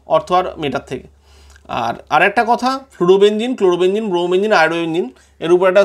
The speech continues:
সুন্দর কোশ্চেন আছে, পরবর্তী ভিডিওতে আলোচনা করব। এদের ডাইপোল মোমেন্ট, ডাইপোল মোমেন্ট এখন সবাই ভাবতে পারে যে ইলেকট্রোনেগেটিভিটি ফ্লুরিনের সবচেয়ে বেশি, ফ্লুরিনের ইলেকট্রোনেগেটিভিটি সবচেয়ে বেশি, তাই ডাইপোল মোমেন্ট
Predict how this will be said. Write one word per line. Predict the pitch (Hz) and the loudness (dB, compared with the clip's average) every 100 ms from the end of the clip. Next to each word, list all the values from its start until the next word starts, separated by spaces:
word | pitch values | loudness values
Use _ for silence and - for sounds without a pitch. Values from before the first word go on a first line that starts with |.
| 196 | 2
সুন্দর | 175 208 202 | -2 -2 -2
কোশ্চেন | 196 233 226 | -4 -4 -6
আছে, | 208 240 240 | -6 -8 -6
পরবর্তী | 165 170 170 175 | -4 -2 -2 -2
ভিডিওতে | 180 196 196 165 | 0 4 4 4
আলোচনা | 175 208 202 | 2 -2 0
করব। | 202 185 - _ _ _ - 185 | 0 -2 -8 _ _ _ 0 2
এদের | 247 240 - _ _ _ _ _ 190 175 | 2 0 -4 _ _ _ _ _ -2 0
ডাইপোল | 220 214 233 | 0 0 -2
মোমেন্ট, | 151 120 - - _ _ 143 | -2 -2 -8 -16 _ _ -2
ডাইপোল | 165 185 233 | -2 0 -2
মোমেন্ট | 247 262 190 202 | -2 -2 -2 -2
এখন | 247 240 | -2 -2
সবাই | 240 226 | 0 4
ভাবতে | 226 240 | 2 2
পারে | 254 254 | -2 0
যে | 214 | -2
ইলেকট্রোনেগেটিভিটি | 208 233 240 247 240 262 | -2 -4 -4 -4 -4 -4
ফ্লুরিনের | 220 214 247 254 | -2 -2 -2 -2
সবচেয়ে | 220 202 147 | 0 0 0
বেশি, | - - _ _ _ _ _ _ | -4 -12 _ _ _ _ _ _
ফ্লুরিনের | 196 208 240 247 | 2 2 2 0
ইলেকট্রোনেগেটিভিটি | 247 254 269 269 254 | -2 -2 0 0 0
সবচেয়ে | 220 254 254 | 0 -2 -2
বেশি, | 240 320 381 - _ _ _ _ - | -2 -4 -8 -16 _ _ _ _ 2
তাই | 208 208 208 - 190 | 4 4 0 -2 2
ডাইপোল | 208 220 | 2 0
মোমেন্ট | 220 | -2